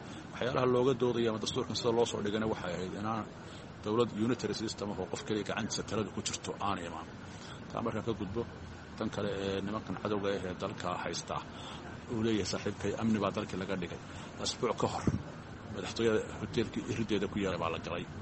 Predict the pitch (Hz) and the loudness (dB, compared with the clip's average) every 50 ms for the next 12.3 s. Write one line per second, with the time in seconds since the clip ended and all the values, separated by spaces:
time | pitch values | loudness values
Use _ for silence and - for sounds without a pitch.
0 | - - - - - - - - - - - - - 98 98 101 95 98 92 - | -10 -10 -10 -10 -10 -10 -10 -10 -10 -10 -6 -4 -4 0 2 2 2 4 2 2
1 | 98 90 - - 82 87 87 90 90 - 92 98 104 101 - - - 98 - 95 | 2 0 0 0 0 0 0 0 0 0 0 0 0 -2 -2 -2 -2 -2 -2 0
2 | 92 95 85 87 82 - - - 85 - 98 - 92 90 90 90 92 90 82 80 | 0 0 0 0 0 0 0 0 -2 -2 -2 -2 0 0 0 0 -2 -2 -4 -4
3 | - 90 - - 101 98 - - - - 95 95 92 98 98 95 - - 117 107 | -4 -4 -2 -2 -2 -4 -4 -6 -6 -6 -4 -2 0 2 2 2 4 4 4 4
4 | 104 104 104 107 104 101 101 101 95 87 92 92 92 92 92 90 - 107 87 - | 4 2 2 0 0 0 0 -2 -2 -2 0 0 0 -2 -2 -2 -2 -2 -2 0
5 | - 87 - - - - - - - 95 92 95 92 - 98 92 87 95 95 90 | -2 -2 0 0 0 0 0 -2 -2 -2 -2 -2 0 0 0 0 0 0 -2 -2
6 | 92 90 92 101 107 110 - - - - - - 113 107 - 101 92 92 - 92 | -2 0 0 0 -2 -4 -8 -10 -12 -4 2 4 4 4 4 2 0 -2 -2 -2
7 | 90 82 87 85 87 - - - 78 80 - - - - - - - - - - | -2 -2 -2 -2 -2 -2 -4 -6 -4 -2 -2 -2 -4 -6 -10 -10 -10 -10 -10 -10
8 | - - - - - - - 101 104 92 92 - 101 95 - - 127 127 131 127 | -10 -6 -6 -4 -4 -2 -2 0 0 0 0 0 0 2 4 4 6 6 4 4
9 | - - - - - - - - - - - 98 107 117 - - 98 92 87 - | 2 -2 -6 -8 -10 -10 -10 -10 -10 -6 -2 2 4 4 4 4 4 2 0 0
10 | 98 87 87 92 95 92 92 95 95 101 - - 98 90 87 - - - - 98 | -2 -2 0 0 0 2 2 2 2 2 0 0 -2 -2 -2 -2 -4 -2 -2 -2
11 | 90 - 90 90 85 85 82 82 82 85 87 85 - 87 - - - 78 80 78 | 0 0 0 2 2 2 2 2 2 2 2 0 0 -2 -4 -4 -2 -2 0 -2
12 | 80 - - - - | -2 -2 -2 -2 -2